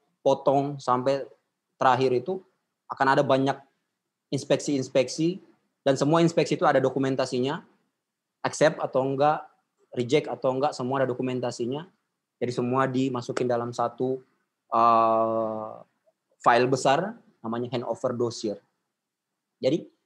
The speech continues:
handover dossier ini adalah semua record record, eh, quality dari awal sampai akhir,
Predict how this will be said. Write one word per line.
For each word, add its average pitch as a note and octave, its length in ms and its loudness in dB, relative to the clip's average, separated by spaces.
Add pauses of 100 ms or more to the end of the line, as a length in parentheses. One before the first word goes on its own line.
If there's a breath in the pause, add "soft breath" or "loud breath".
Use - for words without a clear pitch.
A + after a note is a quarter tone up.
(140)
handover C3+ 560 0
dossier C3+ 240 2
ini D#3 320 0 (320)
adalah C3+ 320 2
semua D3 720 2
record D#3+ 400 0 (540)
record, C#3+ 640 -2 (340)
eh, A#2+ 280 0
quality C3 680 0 (240)
dari A#2+ 320 0
awal B2+ 480 4
sampai A#2 320 -6
akhir, A#2 440 -4